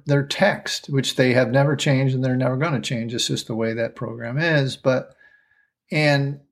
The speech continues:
and if you've ever been to a meeting, you can see the back of the room, the table in the back of the room is covered up with sugar stuff, cookies, and everybody, there's an anniversary every time you go, so there's a cake every time you go. <laughs>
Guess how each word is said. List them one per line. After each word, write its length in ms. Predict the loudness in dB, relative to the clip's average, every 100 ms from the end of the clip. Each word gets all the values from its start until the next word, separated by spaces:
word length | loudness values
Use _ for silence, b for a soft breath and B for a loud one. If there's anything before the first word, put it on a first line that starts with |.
| _ -4
and 140 | -2
if 120 | 0 2
you've 120 | 2
ever 220 | 2 2
been 220 | 2 2
to 160 | 2 0
a 40 |
meeting, 460 | 2 2 2 2 2
you 160 | 0
can 220 | 2 0 0
see 420 | 0 0 2 4
the 140 | 4
back 280 | 4 4 2
of 80 | 0
the 80 | 0
room, 360 | 2 0 0
the 100 | -2
table 400 | 2 2 2 0
in 60 | -2
the 80 | 0
back 280 | 2 2 0
of 80 |
the 100 | -2
room 340 | 0 0 -2 -2
is 180 | -4 -4
covered 600 | -10 2 4 4 2 2
up 360 | 4 4 0 -8
with 160 | -8
sugar 360 | -8 -8 -6 -8
stuff, 400 | -8 -8 -10 -4
cookies, 540 | -4 -4 -6 -6 -6
and 260 | -6 -8 -10 b b b b b
everybody, 460 | 2 4 4 4 2
there's 200 | 2 2
an 80 | 2
anniversary 680 | 0 2 2 2 2 2
every 240 | 2 2 0
time 280 | 2 2 2
you 80 | 0
go, 420 | 2 4 4 0
so 180 | 0 0
there's 180 | 0 -2
a 60 |
cake 420 | 0 0 0 -2
every 220 | -6 -6 -4
time 240 | -6 -4
you 200 | -8 -4
go. 60 |
<laughs> 100 | -4